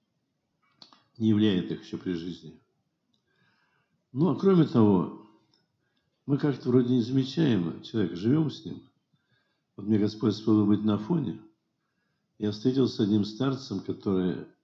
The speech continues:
знал Силуана Афонского. Он девяносто с лишним лет, ему уже,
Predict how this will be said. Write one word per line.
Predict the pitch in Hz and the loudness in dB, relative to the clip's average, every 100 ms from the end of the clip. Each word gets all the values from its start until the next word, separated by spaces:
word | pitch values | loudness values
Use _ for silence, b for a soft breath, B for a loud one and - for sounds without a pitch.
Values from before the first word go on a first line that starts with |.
| _ | _
знал | 95 104 135 156 147 - _ _ _ _ _ _ _ _ _ _ _ _ _ _ _ _ _ _ _ | -6 0 0 0 -6 -18 _ _ _ _ _ _ _ _ _ _ _ _ _ _ _ _ _ _ _
Силуана | - 113 107 | -2 0 2
Афонского. | 107 107 - - - - _ _ _ _ _ _ _ _ _ _ _ _ | 0 -2 -8 -12 -20 -20 _ _ _ _ _ _ _ _ _ _ _ _
Он | - 110 104 - - - | -6 -2 -2 -6 -14 -14
девяносто | 101 113 120 - | 0 4 6 4
с | 110 | -2
лишним | - 107 | -2 4
лет, | 123 160 139 | 4 4 4
ему | 123 117 | 4 4
уже, | 117 | 2